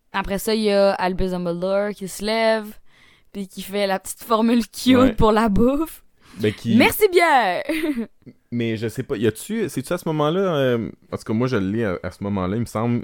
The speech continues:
Speaker 2: le, euh, qui veut,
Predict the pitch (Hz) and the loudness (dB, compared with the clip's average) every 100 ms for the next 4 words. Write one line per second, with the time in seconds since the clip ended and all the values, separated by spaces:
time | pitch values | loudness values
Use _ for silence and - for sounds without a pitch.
0 | - 95 92 87 85 85 85 76 - _ | -4 -2 0 2 2 2 0 -4 -12 _
1 | _ _ _ _ _ _ _ _ - 87 | _ _ _ _ _ _ _ _ -10 -6
2 | 85 82 82 82 - 95 90 101 101 98 | -4 -2 -4 -6 -10 -8 0 2 4 4
3 | 98 | 0